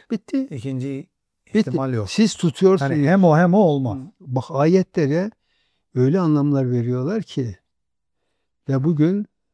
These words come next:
Speaker 2: es-, esir kadınların cinselliğinden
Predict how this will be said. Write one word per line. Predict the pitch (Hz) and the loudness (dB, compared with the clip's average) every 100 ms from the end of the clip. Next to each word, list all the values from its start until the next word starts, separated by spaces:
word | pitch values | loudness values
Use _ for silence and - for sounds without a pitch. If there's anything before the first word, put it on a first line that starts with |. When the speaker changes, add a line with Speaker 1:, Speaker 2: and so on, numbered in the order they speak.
| _ _ _ _ _ _ | _ _ _ _ _ _
Speaker 2:
es-, | 147 131 - | -6 -4 -4
esir | 147 - 208 | -6 -4 -4
kadınların | - 165 160 151 143 123 | -2 0 0 2 2 0
cinselliğinden | 113 127 120 147 139 147 147 147 123 110 | 0 -2 -2 -2 0 0 0 -2 -4 -6